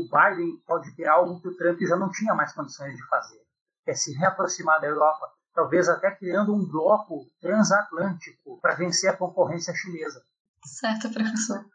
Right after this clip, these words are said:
Speaker 2: Uma das propostas de campanha do Biden era de retirar os investimentos das indústrias petrolíferas.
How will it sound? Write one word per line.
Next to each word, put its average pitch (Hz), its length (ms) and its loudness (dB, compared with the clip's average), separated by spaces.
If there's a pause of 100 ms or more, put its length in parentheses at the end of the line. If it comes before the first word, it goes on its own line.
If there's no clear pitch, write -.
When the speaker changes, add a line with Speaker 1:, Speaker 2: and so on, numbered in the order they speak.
(140)
Speaker 2:
Uma 262 120 4
das 294 180 2
propostas 226 540 0
de 226 100 2
campanha 214 400 0
do 196 140 2
Biden 208 560 2
era 214 240 0 (100)
de 220 180 -2
retirar 220 480 0
os 226 120 -2
investimentos 220 1000 0
das 214 300 2
indústrias - 760 0
petrolíferas. 202 800 0